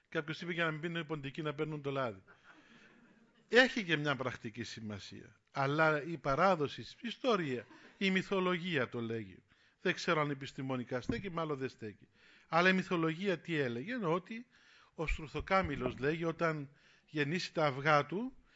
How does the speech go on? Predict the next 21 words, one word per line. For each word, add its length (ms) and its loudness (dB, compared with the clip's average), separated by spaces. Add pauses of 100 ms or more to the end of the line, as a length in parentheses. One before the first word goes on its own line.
(260)
τα 100 6
εκκολάπτει 1080 6 (140)
με 100 -2
το 160 2
βλέμμα 420 2
του. 220 -14 (920)
Κάθεται, 720 2 (300)
ξέρω 300 0
εγώ, 140 -2
κάπου 380 0
εκεί 220 -6
κοντά 520 -2 (480)
και 120 -12
τα 160 6
βλέπει 360 0
συνέχεια. 680 2 (680)
Εάν 300 6
συμβεί 440 -2
κάποιος 400 2
θόρυβος 760 4
ή 480 -2